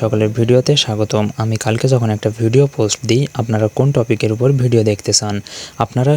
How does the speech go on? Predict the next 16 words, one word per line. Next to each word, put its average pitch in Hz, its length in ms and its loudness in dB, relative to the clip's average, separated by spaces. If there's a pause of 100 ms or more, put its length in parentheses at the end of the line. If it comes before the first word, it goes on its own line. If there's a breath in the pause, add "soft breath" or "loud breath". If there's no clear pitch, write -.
সেই 107 240 -2
পোস্টে - 260 0 (120)
বেশি 113 240 2
কমেন্ট 123 280 2
করেছেন 107 320 2 (180)
জিরো 113 240 4
ভিউ 107 220 2
প্রবলেম। 104 340 0 (720 loud breath)
So, 127 120 4 (240)
আজকের 131 320 0
এই 135 140 2
ভিডিওতে 107 340 -2 (120)
আমি 107 140 0 (120)
এমন 131 140 2 (100)
কিছু - 180 -2 (120)
টিপস - 260 0